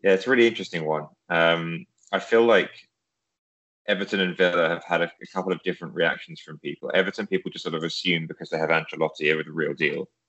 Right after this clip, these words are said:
Um, and Villa are more of a surprise 'cause they only just avoided relegation last season. They haven't changed the manager. They've brought in a few players who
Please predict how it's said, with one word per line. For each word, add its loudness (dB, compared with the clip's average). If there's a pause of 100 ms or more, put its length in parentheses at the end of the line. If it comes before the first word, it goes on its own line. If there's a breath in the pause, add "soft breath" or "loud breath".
(600)
Um, 4 (200)
and -4 (360)
Villa 4
are -6
more -2
of -6
a -16
surprise 0
'cause -14
they 2
only -4
just -2
avoided -4
relegation -2
last 0
season. -12
They -10
haven't 0
changed -4
the -14
manager. -4
They've -2
brought 0
in -2
a -6
few -6
players 2
who 0